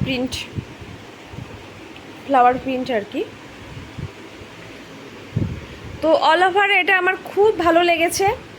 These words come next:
সত্যি। এটা খুব কম প্রাইসে এত সুন্দর একটা সালোয়ার কামিজ, যেটা কমফোর্টেবল ডেইলি ইউজের জন্য, ইচ্ছে করলে তোমরা এটা পারচেজ করতে পারো। এবার নেক্সট যেটা নিয়েছি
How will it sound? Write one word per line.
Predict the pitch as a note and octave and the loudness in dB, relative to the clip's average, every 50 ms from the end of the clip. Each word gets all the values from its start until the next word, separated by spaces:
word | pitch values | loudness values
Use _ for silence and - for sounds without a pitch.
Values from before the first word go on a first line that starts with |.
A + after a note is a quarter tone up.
| - - - - - - - - - - - - - - - - - - | -18 -18 -20 -18 -18 -18 -18 -18 -16 -16 -16 -18 -18 -18 -18 -14 -6 -2
সত্যি। | D#4 D4+ D4+ - - F4+ | -2 -2 -2 -2 0 0
এটা | F#4 G4+ F4+ D#4 D4+ D#4 D#4+ | 2 4 4 4 4 4 2
খুব | D#4+ - F#4 D#4+ - - | 2 2 0 0 0 2
কম | D4 D4+ D#4 D#4 D#4+ D4+ | 4 6 6 6 4 2
প্রাইসে | D4 D#4+ D#4+ D#4 D#4+ E4 - - E4 | 2 4 4 4 4 2 2 2 2
এত | C#4 C4+ C4+ D4 | 2 4 2 0
সুন্দর | D4 - D#4+ D#4 D4 D4+ | 0 0 2 4 6 6
একটা | D4 C#4+ C#4 D#4 D#4 | 6 6 4 2 2
সালোয়ার | D4+ D4 B3+ C4+ C#4 C#4 C#4+ | 4 4 6 6 6 6 6
কামিজ, | C#4 D4+ D4 D4+ D4+ D#4 D4+ - | 6 4 4 4 2 0 0 -2
যেটা | C4+ C4 A#3 B3+ B3+ B3+ | -2 -2 2 2 0 0
কমফোর্টেবল | - A#3 B3 C4 C4 - D#4+ C4 D4+ D4+ C4+ D4+ D4 D4 C#4 | 2 2 2 2 4 2 2 4 4 4 4 4 4 4 2
ডেইলি | A3+ B3+ B3+ C4 C#4 | 2 4 4 4 4
ইউজের | C#4 C#4 B3+ A#3+ C4 C#4 C#4 A#3+ | 4 2 2 2 4 4 4 4
জন্য, | A#3 C4+ C4+ C4 C4 C4 B3+ B3+ C#4 D4 - - - - - - - - - - - - - - - - - - - - - - - - - - - - - - - - - - | 4 2 2 2 4 2 0 0 -2 -6 -12 -16 -18 -18 -18 -16 -16 -16 -14 -12 -12 -12 -12 -12 -14 -16 -16 -16 -14 -12 -12 -12 -12 -14 -14 -16 -16 -18 -18 -18 -16 -10 -4 -4
ইচ্ছে | C4+ - - E4+ | -2 0 2 2
করলে | C#4+ D4 D4+ D4+ D4+ | 4 4 6 6 6
তোমরা | D4+ C#4+ C4+ C4+ C4 | 6 6 6 6 4
এটা | C4 - D#4+ | 4 4 2
পারচেজ | D#4+ - - A3 A3+ G#3+ - G#3+ A#3 A3 - - | 2 4 2 0 0 0 2 0 0 0 -2 -4
করতে | - G#3+ G#3+ - F#3 | -4 -4 -2 -4 -4
পারো। | - E3+ E3 F3 F#3+ G3+ G3 - - - - - - - - - | -2 0 0 0 -2 -4 -8 -12 -16 -16 -16 -14 -14 -8 -4 -2
এবার | C4+ C4+ E4+ E4 | 2 2 4 4
নেক্সট | D#4+ D4+ D#4+ F4+ F4+ - - | 4 4 4 2 2 2 4
যেটা | G4 F#4 F#4+ G4 | 4 6 6 8
নিয়েছি | G4 G4 G4+ G4 G4 - A4 A4+ | 8 8 6 6 4 4 6 6